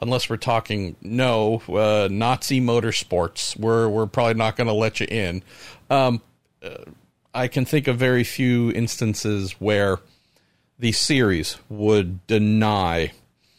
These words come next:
uh, a team's entry. So, nonetheless, IndyCar, and I know you asked about Road to Indy, but I just want to give a little bit of a contrast here, Drew. Uh, so the Road to Indy stuff stands out.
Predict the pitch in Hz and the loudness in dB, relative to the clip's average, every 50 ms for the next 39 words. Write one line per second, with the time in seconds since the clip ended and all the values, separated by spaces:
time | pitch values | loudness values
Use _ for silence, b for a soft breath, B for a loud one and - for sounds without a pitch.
0 | _ _ - - - 107 104 101 101 98 98 95 92 92 - - - 131 113 107 | _ _ -12 -6 -4 -2 0 0 0 0 0 0 -2 -2 -4 -4 -2 0 0 2
1 | 101 98 - - 98 101 92 - - 71 67 69 - - b b b b b - | 0 -2 -4 -4 -4 -4 -4 -4 -6 -6 -8 -8 -10 -14 b b b b b -6
2 | - - 143 123 117 117 107 98 - _ _ _ _ _ _ _ _ _ _ _ | -2 0 2 4 4 4 2 0 -4 _ _ _ _ _ _ _ _ _ _ _
3 | _ 139 151 165 190 208 196 185 170 180 175 - - - 160 180 175 190 175 - | _ -4 0 0 2 4 4 4 4 4 2 0 -2 0 0 2 2 2 0 0
4 | - 117 131 151 - - 127 131 127 131 135 143 151 156 151 160 156 - 156 160 | 0 0 0 -2 -2 -2 0 2 2 4 4 4 4 4 4 2 2 2 0 2
5 | 113 151 156 160 160 - 156 147 123 110 95 104 104 104 107 - - 123 120 117 | 4 4 4 2 2 2 2 2 2 2 0 0 -2 -2 -4 -4 -2 -2 0 0
6 | 120 117 120 120 123 123 123 127 127 113 110 - - 127 123 120 117 - - - | 0 0 0 0 0 0 0 0 -2 -2 -4 -4 -2 -2 0 0 0 -2 -2 -2
7 | 92 90 90 - - - 98 98 92 101 98 98 98 101 - b b b b b | -2 -2 -4 -6 -6 -4 -4 -4 -4 -4 -2 -2 -2 -2 -4 b b b b b
8 | b b b b - 104 113 110 110 107 107 104 - - - 117 110 107 107 101 | b b b b -2 0 0 2 2 2 0 0 0 0 0 2 2 2 0 -2
9 | - _ _ _ _ - 107 107 107 107 107 104 104 101 90 95 107 110 113 113 | -4 _ _ _ _ -10 -6 -4 -2 -2 0 -2 -2 -2 -2 0 0 2 2 0
10 | - - 85 107 107 104 - - - 98 95 - - - - 101 95 95 90 - | 0 -2 -2 -2 -2 -2 -4 -4 -4 -4 -4 -4 -4 -4 -4 -2 -2 -2 -2 0
11 | 95 92 92 - | 0 0 0 -2